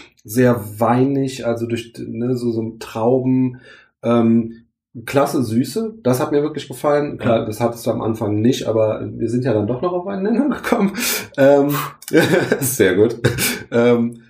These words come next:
Speaker 1: ja, rauchig, ne, aber es ist eine ganz eigene Rauchigkeit, wie gesagt, abgebranntes Streichholz so ein bisschen in die Richtung,
Speaker 2: Ja.
Speaker 1: total interessant, rußig so ein bisschen, ne?
Speaker 2: Stimmt, ja, ja, ja.
Speaker 1: Ähm,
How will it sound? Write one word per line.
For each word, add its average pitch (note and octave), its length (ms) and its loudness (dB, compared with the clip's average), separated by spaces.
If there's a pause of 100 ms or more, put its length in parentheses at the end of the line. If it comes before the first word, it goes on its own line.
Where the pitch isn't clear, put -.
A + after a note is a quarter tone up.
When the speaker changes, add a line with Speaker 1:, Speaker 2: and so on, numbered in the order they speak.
(280)
Speaker 1:
ja, A#2 280 2
rauchig, A#2+ 920 -2
ne, A#2+ 180 -2
aber A#2 480 -4
es G#2 140 -12
ist - 100 -14
eine A#2 100 -2
ganz B2 340 2
eigene B2+ 440 2
Rauchigkeit, B2 680 -4
wie A#2 60 -4
gesagt, A2 480 0
abgebranntes A2 580 -4
Streichholz A#2 640 -2
so A#2 80 -2
ein A2+ 60 -2
bisschen A#2 320 -2
in G#2+ 140 -2
die A2 100 0
Richtung, A2 420 0
Speaker 2:
Ja. F#2+ 160 0
Speaker 1:
total B2 380 2
interessant, A2+ 580 -2
rußig G#2+ 840 -2
so F#2+ 140 -8
ein F2+ 60 -6
bisschen, F2 400 -10
ne? - 100 -12
Speaker 2:
Stimmt, - 360 -10
ja, B2+ 220 -12
ja, A2+ 200 -12
ja. A2 160 0
Speaker 1:
Ähm, A2 360 -4